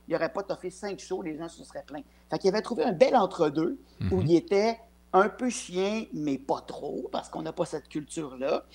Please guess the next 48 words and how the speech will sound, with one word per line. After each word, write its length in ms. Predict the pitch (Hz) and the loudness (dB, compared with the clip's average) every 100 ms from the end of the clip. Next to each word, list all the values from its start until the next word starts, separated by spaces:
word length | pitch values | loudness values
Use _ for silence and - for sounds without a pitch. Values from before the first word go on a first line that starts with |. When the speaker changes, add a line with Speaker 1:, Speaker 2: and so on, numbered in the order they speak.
| - - _ _ _ | -20 -20 _ _ _
Speaker 1:
Puis 120 | - | 2
là, 380 | 151 214 - - | 8 10 8 2
avec 300 | - 139 170 | -4 0 0
le 120 | 165 156 | 0 -2
temps, 200 | 196 208 | 0 -2
ça 140 | 156 | -6
s'est 220 | - 170 - | -12 -12 -12
usé. 320 | 135 147 226 | -4 0 0
Puis 120 | - | 2
avec 220 | 170 165 156 | 4 4 0
le 120 | 156 | -6
direct, 420 | 139 139 170 190 | -6 -4 -2 -4
il 40 | 160 | -8
n'y 40 | |
a 20 | 147 | -12
rien 180 | 139 | -14
de 40 | 135 | -14
pire, 240 | - 123 - | -8 -8 -6
parce 160 | 180 | -6
que 80 | - | -2
là, 120 | 170 | -2
tu 120 | 185 - | -4 -8
peux 140 | 180 | -8
plus 220 | - 208 | -6 -2
enlever 280 | 151 143 160 | -2 -2 -6
le 80 | 151 | -4
moment 240 | 135 143 | -4 -4
de 60 | 143 | -4
malaise. 500 | 135 131 127 - - _ _ _ _ - | -4 -6 -8 -12 -20 _ _ _ _ -6
Fait 100 | 139 | -6
que 80 | |
c'était, 340 | - - 175 - | -4 0 0 0
c'était 180 | - 180 | -4 0
comme 120 | 139 | 2
un 80 | 226 | 2
peu 140 | 180 | 0
évident. 260 | 208 143 151 - | -4 -6 -6 -2
En 40 | |
tout 80 | - | 0
cas, 80 | 208 | 0
tout 140 | - | -2
le 60 | 208 | 2
monde 200 | 240 269 | 2 2
se 80 | 165 | -2
disait 280 | 139 135 202 | -6 0 2
un 100 | 175 | 2
petit 200 | - - | -4 2
peu 360 | 185 196 196 | 8 8 6